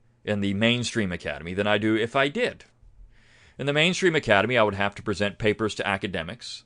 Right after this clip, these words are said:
I'd have to go and speak to academics, and I would have my classes, my lecture classes, which may not reach more than twenty-five students, and I would only teach about three of those.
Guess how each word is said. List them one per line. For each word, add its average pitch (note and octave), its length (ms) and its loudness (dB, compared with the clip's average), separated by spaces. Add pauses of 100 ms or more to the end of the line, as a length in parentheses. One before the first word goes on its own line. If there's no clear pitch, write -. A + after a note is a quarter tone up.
I'd G#2 140 2
have G#2 200 0
to G#2 60 -8
go A2 160 2
and G#2+ 80 -2
speak A#2+ 300 0
to A2+ 80 0
academics, F#2+ 640 -4
and G2 100 -6
I A2+ 100 4
would A#2+ 120 2
have A2+ 240 4
my A2 140 2
classes, G2 600 0
my G2+ 140 0
lecture G2+ 300 0
classes, F#2+ 440 -6
which C#3 220 -6
may D#3+ 220 4
not D#3+ 280 2
reach A2 280 -2
more G2+ 240 2
than F2+ 380 -4 (1120)
twenty-five G#2 640 2
students, F#2+ 500 -2
and G#2 100 0
I G#2+ 80 6
would A2 120 0
only C3 180 0
teach B2 240 -4
about A#2 220 0
three E3 260 2
of G#2+ 100 6
those. - 420 -14